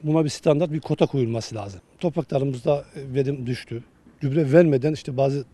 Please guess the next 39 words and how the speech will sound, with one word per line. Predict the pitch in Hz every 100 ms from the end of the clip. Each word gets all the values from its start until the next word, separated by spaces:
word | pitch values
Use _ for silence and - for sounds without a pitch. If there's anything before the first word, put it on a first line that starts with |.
| -
halalar | - 143 139 131
diyor, | 139 135 113 - - -
"Bunu | 175 160
vermezsek | 156 156 156 156 -
çay | 156 147
vermeyi | 156 160 147 127
ne | 139
edelim?" | 151 131 107 - _ _ _ - - - -
İşte | - 185
bu | 147 214 156 151
artık | 160 170 151
dayandı, | 175 202 175
sonuna | 180 190 190
geldi. | 135 104 - - - - - - -
İlaç | 185 160
vere | 190 185 165
vere | 151 208 208
insanlar | 175 175 160
artık | 185 160
buna | 170 180
bağımlı | 156 165 165
oldu. | 143 147
Topraktan | 147 151 - 165
nasıl | 147 156
bağımlı | 147 151
olursa | 156 233
biz | 185
de | 165 -
bağımlı | 151 147 160
oluyoruz. | 151 143 208 - _ - - - - -
Maalesef | 151 147 131 139 -
şu | -
anda | 143 139 147 -
yani | 127
herkes | 110 202 226 - 160 - -
her | 202 214
şeye | - 185
veriyor | 156 139 110
bunu. | 95